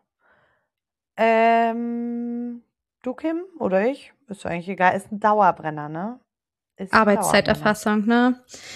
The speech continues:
Speaker 1: Arbeitszeiterfassung. <laughs> Lieben wir.
Speaker 2: Ich mach's, komm.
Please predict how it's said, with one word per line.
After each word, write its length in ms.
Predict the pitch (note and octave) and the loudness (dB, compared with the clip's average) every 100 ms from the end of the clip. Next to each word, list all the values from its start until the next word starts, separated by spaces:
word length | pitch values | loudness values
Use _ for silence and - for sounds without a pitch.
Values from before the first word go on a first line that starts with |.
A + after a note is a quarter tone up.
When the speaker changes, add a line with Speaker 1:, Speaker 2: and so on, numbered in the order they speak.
| - - | -18 -6
Speaker 1:
Arbeitszeiterfassung. 1500 | G#3 G#3 G3+ F3 E3 - - C#4 C4+ C4 A#3 A#3 A3+ F3+ F#3 | 0 4 4 2 -2 -6 -4 0 2 4 2 -2 -6 -10 -14
<laughs> 40 | - | -10
Lieben 380 | G#3 G#3+ F#3+ | -6 -4 -4
wir. 280 | E3+ E3+ E3+ - _ _ - - - - - - _ _ _ _ _ _ _ _ _ _ _ _ _ _ _ | -2 -4 -4 -10 _ _ -20 -20 -20 -20 -20 -20 _ _ _ _ _ _ _ _ _ _ _ _ _ _ _
Speaker 2:
Ich 140 | B3 | 2
mach's, 320 | A#3 G#3 - - | 4 4 2 0
komm. 280 | G#3+ G#3 | 2 2